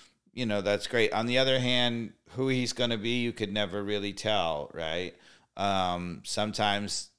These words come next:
you know, the club is great because of an assistant. Sometimes the assistant has no clue, right? It's impossible to tell. And one of the things that you'd be a little scared of, coming off two unsuccessful hires, you would think that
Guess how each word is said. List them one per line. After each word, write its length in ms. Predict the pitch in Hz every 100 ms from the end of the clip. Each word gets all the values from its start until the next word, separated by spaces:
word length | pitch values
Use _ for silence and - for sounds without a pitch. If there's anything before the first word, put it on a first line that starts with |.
| _ _ -
you 160 | 107
know, 80 | 98
the 100 | 92
club 420 | - 101 98 92
is 140 | 90 -
great 460 | - 104 110 -
because 420 | 104 - 117 139
of 100 | 127 101
an 100 | 87
assistant. 500 | - 78 - 76 -
Sometimes 680 | 104 101 104 98 95 90
the 80 | 92
assistant 500 | - - 98 104 98
has 180 | 98 87
no 160 | 101 98
clue, 420 | - 135 123 76
right? 320 | 87 95 98 - - - _ _ _ _
It's 240 | 113 -
impossible 640 | 120 113 120 123 131 113 113
to 120 | 101
tell. 280 | - 143 127
And 100 | 117
one 160 | 139
of 80 | 143
the 60 | 139
things 220 | 131 120
that 80 | 92
you'd 120 | 104
be 120 | 110
a 40 |
little 200 | 107 104
scared 520 | - - 110 127 151 104
of, 320 | 87 82 73 - _ _ _ _ _ _ _ _ - - - -
coming 400 | 127 135 135 127
off 260 | 113 -
two 300 | - 131 127
unsuccessful 760 | 113 123 - 117 - 110 - 101
hires, 840 | - 127 135 101 82 80 - - - _ _ - -
you 180 | 123 131
would 160 | 104
think 680 | - - - 190 175 - -
that 520 | 110 107 98 92 -